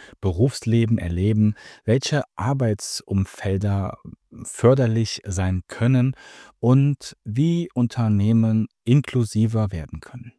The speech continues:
Außerdem gibt es praktische Tipps für Autisten, die sich auf den Arbeitsmarkt vorbereiten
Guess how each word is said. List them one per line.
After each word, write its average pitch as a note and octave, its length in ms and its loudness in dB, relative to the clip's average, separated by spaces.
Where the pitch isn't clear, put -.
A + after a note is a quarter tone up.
Außerdem A#2+ 720 4
gibt - 240 -6
es A2 160 -2
praktische - 440 -4
Tipps - 600 -4
für B2 500 4
Autisten, A2 640 0
die G#2+ 160 0
sich G2+ 260 -2
auf F#2+ 180 -6
den - 180 -4
Arbeitsmarkt F#2 680 -4
vorbereiten F2 840 -2